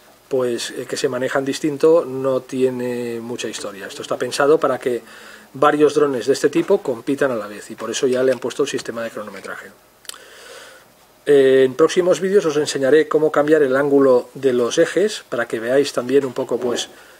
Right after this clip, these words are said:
eh, la facilidad con la que Kiyoso trabaja todos sus, todos sus productos y en este caso, pues, este, que está muy pensado para gente que no tiene un nivel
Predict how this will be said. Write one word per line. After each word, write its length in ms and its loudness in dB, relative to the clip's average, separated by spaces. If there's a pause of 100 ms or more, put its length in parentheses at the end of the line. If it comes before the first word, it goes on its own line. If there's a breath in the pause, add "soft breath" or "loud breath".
(100)
eh, 640 -4
la 120 -4
facilidad 500 -4
con 220 -8
la 160 -8
que 500 -10
Kiyoso 340 -4
trabaja 420 -4
todos 300 -10
sus, 320 -10 (520 loud breath)
todos 280 -6
sus 520 -6
productos 640 0
y 60 -14
en 80 -12
este 200 -10
caso, 340 -6
pues, 240 -12 (220)
este, 420 0 (120)
que 80 -14
está 220 -10
muy 180 -2
pensado 440 -6
para 180 -8
gente 300 -10
que 200 -12 (480 loud breath)
no 200 0
tiene 320 0
un 160 0
nivel 540 2